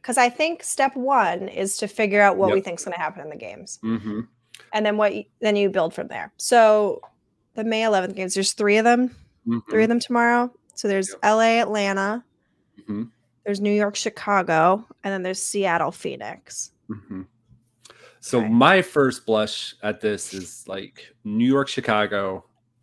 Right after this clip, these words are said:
Speaker 2: I see, I
Speaker 1: Mm-hmm.
Speaker 2: see points, and I see probably close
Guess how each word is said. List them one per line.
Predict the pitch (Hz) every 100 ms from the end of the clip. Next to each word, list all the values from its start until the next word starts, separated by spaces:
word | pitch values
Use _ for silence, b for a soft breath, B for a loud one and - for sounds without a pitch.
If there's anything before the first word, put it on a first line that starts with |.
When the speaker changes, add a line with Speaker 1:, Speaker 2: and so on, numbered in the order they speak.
| _
Speaker 2:
I | 113
see, | - 247 208 196
I | -
Speaker 1:
Mm-hmm. | 208 214 220
Speaker 2:
see | 226 208
points, | - 156 165 -
and | -
I | 110
see | - 113
probably | 104 - 127 170 120 87
close | - - 107 127 76 - -